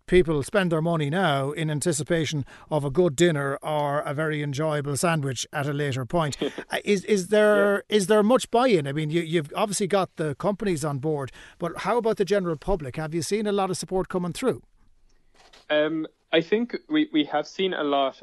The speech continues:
Speaker 2: of, like, like, we've, like, countless people have kinda, like, said to us, "Oh, this is, you know, a really good idea. Like, this, it's really nice you're doing this kind of thing." Uh, so we've seen that. Um, in terms of, like, clicks through, so, like, as I said, we, like, just redirect to, um,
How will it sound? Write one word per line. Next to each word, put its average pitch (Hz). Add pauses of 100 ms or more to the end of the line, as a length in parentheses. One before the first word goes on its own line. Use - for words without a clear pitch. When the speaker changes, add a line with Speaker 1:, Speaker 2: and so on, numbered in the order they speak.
Speaker 2:
of, 117 (240)
like, 110 (680)
like, 135 (100)
we've, 147 (100)
like, 131
countless 160
people 139
have 120
kinda, 113
like, 107
said 104
to 110
us, - (140)
"Oh, 104
this 98
is, 98
you -
know, 104
a 101
really 110
good 104
idea. 131
Like, 113
this, -
it's -
really 117
nice 107
you're 107
doing 117
this 104
kind 104
of 101
thing." 104 (440)
Uh, 113
so 139
we've 139
seen 131
that. 107 (380)
Um, 113
in 139
terms 151
of, 151
like, 139
clicks -
through, 120
so, 123
like, 120 (100)
as 127
I 143
said, 127
we, 117 (240)
like, 139
just 147
redirect 107
to, 101
um, 98